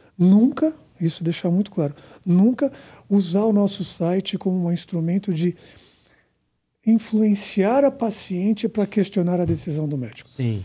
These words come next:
Speaker 1: Tá? Isso a gente não vai fazer.
Speaker 2: Sim.
Speaker 1: A gente acredita que nossa missão é ser um auxiliar do médico no esclarecimento de dúvidas, mas dentre, daí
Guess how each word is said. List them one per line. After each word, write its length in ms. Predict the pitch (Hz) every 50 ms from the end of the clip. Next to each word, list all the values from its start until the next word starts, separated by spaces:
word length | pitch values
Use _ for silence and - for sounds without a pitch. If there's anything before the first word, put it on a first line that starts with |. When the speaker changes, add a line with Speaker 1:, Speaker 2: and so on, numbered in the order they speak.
| - -
Speaker 1:
Tá? 180 | - - 160 180 165
Isso 240 | 160 175 - -
a 20 | 180
gente 260 | 147 185 185 - -
não 200 | 185 185 190 190
vai 120 | 180 185
fazer. 360 | 180 185 - 185 151 131 110 - - - - _ _ _
Speaker 2:
Sim. 140 | _ - 143 143 139 _ _
Speaker 1:
A 80 | -
gente 220 | 120 135 170 - 185
acredita 440 | - 175 175 151 160 190 - - 185
que 140 | 190 -
nossa 340 | 165 165 185 196 196 - 202
missão 540 | 185 190 180 - - - 185 196 226 202 156 - - - - - - _ -
é 100 | 175 165
ser 320 | - - - 185 185 185
um 160 | 180 185 185
auxiliar 880 | 185 196 226 247 240 - - - 247 214 180 165 165 156 156 160 175 214 - - _ _ _ _ _ _ _ _ _ _ _ _ _ _ _ _ _ _ _ _ _ _ _ _ _ _ _
do 220 | 156 165 220 254
médico 580 | 240 196 180 170 185 170 185 214 - 254 254 - - _ _ _ _ _ _ _ _ -
no 160 | 196 196 190
esclarecimento 920 | 220 247 233 - - 226 214 208 208 196 - - 190 180 190 208 202 226 185
de 100 | 208 226
dúvidas, 560 | 160 156 151 135 123 135 117 123 139 - - -
mas 320 | 160 147 147 151 143 139
dentre, 440 | 131 143 151 180 214 - - 202 185
daí 520 | 170 139 165 156 170 170 175 170 143 -